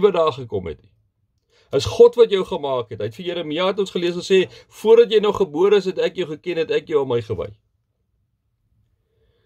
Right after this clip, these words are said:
Uh, vriende, um, ek dink baie keer, um, vir ons almal, moet ek dit miskien kom sê, is ons maak van God 'n bitter klein God.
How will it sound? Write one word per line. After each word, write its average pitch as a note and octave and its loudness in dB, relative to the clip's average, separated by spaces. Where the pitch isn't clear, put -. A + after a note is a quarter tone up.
Uh, - 2
vriende, A#3 2
um, F3 -2
ek C3 0
dink G3+ 4
baie G3+ -4
keer, D#3+ -4
um, C#3+ -2
vir D#3+ -2
ons D#3 -4
almal, G3 -2
moet C#3+ -6
ek D3 -6
dit C#3 -4
miskien C#3+ -10
kom C3+ -10
sê, D#3+ -2
is - -6
ons D3+ 2
maak F#3+ 4
van A3 4
God - 2
'n E3 -4
bitter D3 0
klein C3 -4
God. G2+ -10